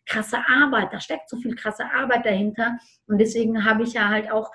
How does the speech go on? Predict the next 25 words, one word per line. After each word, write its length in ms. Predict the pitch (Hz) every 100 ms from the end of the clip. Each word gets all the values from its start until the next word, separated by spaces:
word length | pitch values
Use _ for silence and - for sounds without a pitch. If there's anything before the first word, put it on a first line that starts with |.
| - - -
Ähm, 680 | 202 208 220 208 202 202 202 _ _ _ - - - -
das 180 | 139
Triple 240 | - 208 208
M 180 | 262 311
auch 140 | -
ins 200 | 233 -
Leben 220 | 220 208
gerufen, 320 | 196 214 254
um 60 | 214
den 160 | 196 196
Leuten 260 | 226 226
Stück 320 | 214 - 262
für 80 | -
Stück 340 | 240 - 320 -
Dinge 240 | 208 190
zu 140 | 190 175
erklären, 460 | 185 - 185 175
Stück 240 | 175 240 240
für 80 |
Stück 240 | 240 294 285
sie 160 | -
daran 300 | 196 185 185
dran 240 | 180 190 190
zu 120 | 190
bringen. 380 | 185 190 214